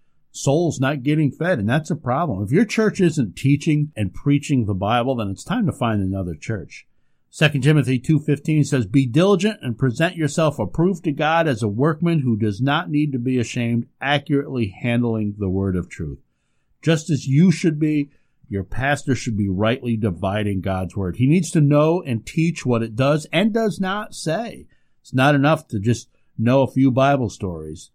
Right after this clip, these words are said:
We're to be students of the Bible. Zach, you got anything you want to add to what I've said so far?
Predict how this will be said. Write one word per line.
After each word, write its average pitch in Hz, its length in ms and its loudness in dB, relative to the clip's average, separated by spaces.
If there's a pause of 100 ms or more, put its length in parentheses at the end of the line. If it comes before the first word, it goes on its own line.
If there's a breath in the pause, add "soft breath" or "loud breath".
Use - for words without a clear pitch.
(140)
We're 117 140 0
to 110 60 0
be 98 300 -2 (160)
students 117 800 0 (180)
of 98 200 -10
the 95 80 -8
Bible. 87 560 -12 (920)
Zach, 170 280 2
you 123 180 0
got 156 140 2
anything 156 300 0
you 151 120 2
want 160 160 2
to 135 60 2
add 147 240 2
to 123 280 -2
what 120 180 0
I've 147 200 -2
said 147 260 -2
so 156 160 -2
far? 156 320 -6